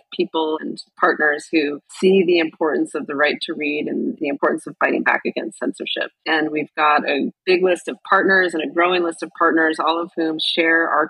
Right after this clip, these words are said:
commitment to intellectual freedom, to the right to read, to the right to access information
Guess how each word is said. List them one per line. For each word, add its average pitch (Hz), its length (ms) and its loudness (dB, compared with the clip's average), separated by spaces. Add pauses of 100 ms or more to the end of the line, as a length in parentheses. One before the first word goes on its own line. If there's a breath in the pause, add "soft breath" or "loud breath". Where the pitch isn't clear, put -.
commitment 156 640 -8
to 170 80 -2
intellectual 151 500 -4
freedom, 175 540 2
to 156 100 -6
the 143 100 -6
right 139 240 -2
to 156 100 -10
read, 156 480 4
to - 100 -16
the 143 80 -12
right 131 180 -4
to - 160 -14
access 143 360 -2
information 147 440 -10